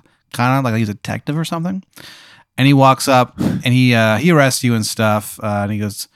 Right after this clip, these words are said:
but, like, first when he walks over, he's like, uh, he's like, "I'm Sergeant Lieutenant Herbert Crumbs." And he goes, "You been drinking tonight?"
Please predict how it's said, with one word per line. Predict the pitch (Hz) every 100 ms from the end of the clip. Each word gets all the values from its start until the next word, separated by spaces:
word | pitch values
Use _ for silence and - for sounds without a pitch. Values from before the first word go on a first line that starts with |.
| _ _ _
but, | 123
like, | 123 113
first | - 139
when | 135
he |
walks | 120 113 -
over, | 117 117 104
he's | 104 98
like, | 98 95
uh, | 98 98 98 - _ _ _ _ _
he's | -
like, | 127
"I'm | 120
Sergeant | - - 175 151
Lieutenant | 151 131 131 117
Herbert | 120 143 117 -
Crumbs." | - 127 101 90 - - _ _ _ - _ _ _ _ _ _ _ _ _
And | 113
he | 107
goes, | 98 95 - _ _ _ _ _ _ _ _
"You | -
been | 123
drinking | 107 151 175
tonight?" | 170 185 196